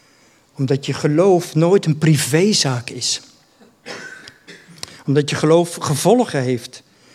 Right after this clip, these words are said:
en zichtbaar wordt in wie je bent en hoe je leeft en welke keuzes je maakt. Je past niet meer naadloos in de patronen van deze samenleving. Je kunt niet met alle winden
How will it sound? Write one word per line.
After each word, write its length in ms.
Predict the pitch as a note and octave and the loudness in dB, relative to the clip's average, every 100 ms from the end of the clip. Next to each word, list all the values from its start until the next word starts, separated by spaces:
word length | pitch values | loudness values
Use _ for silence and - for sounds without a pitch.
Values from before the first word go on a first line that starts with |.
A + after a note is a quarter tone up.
| _ _ _ | _ _ _
en 200 | C#3 C3 | 0 2
zichtbaar 440 | - A#3 - D3+ | 2 2 2 2
wordt 220 | C#3+ D3 | 2 0
in 120 | D#3 C3+ | 2 0
wie 120 | C#3 | 2
je 120 | C#3+ | 0
bent 400 | A#2 F#3+ F3+ - | 2 0 0 2
en 100 | C3 | 2
hoe 140 | C#3 | 4
je 100 | C3+ | 4
leeft 540 | C3 E3+ G3+ F#3+ - - _ _ | 4 4 2 -2 -12 -18 _ _
en 100 | C3+ | -2
welke 260 | C#3 C#3 | -2 0
keuzes 520 | C#3+ - G#3 - C3+ C#3 | -2 2 2 2 -2 0
je 80 | |
maakt. 420 | A#2 A2 - - - _ _ _ _ _ _ _ _ _ _ _ _ | -2 -2 -8 -18 -20 _ _ _ _ _ _ _ _ _ _ _ _
Je 140 | - C3+ | -6 -4
past 340 | - F3 - | -2 -2 0
niet 160 | G3+ G#3 | -2 2
meer 160 | D3+ | 4
naadloos 880 | D3 D#3+ E3 F3+ E3 D3+ C3+ - - - _ _ _ _ _ _ _ _ _ _ _ | 4 4 2 -2 2 2 2 0 -6 -10 _ _ _ _ _ _ _ _ _ _ _
in 120 | C#3+ | 0
de 80 | C3+ | 0
patronen 560 | C#3 C3 C#3 D#3+ D#3 D3+ | 0 -2 2 4 4 2
van 160 | C#3 | 2
deze 280 | B2+ B2+ B2 | 2 0 0
samenleving. 760 | - F3 D#3+ B2 A2 G#2+ - C#3 | -2 0 2 0 0 -6 -8 -4
Je 120 | C3+ | -2
kunt 280 | C3+ A3 A3 | 0 0 0
niet 140 | G3+ | -2
met 220 | D3 D3 - | -2 -2 -2
alle 220 | C3+ C3 | 0 0
winden 440 | D3 G3 C3+ A2+ | 2 2 2 -2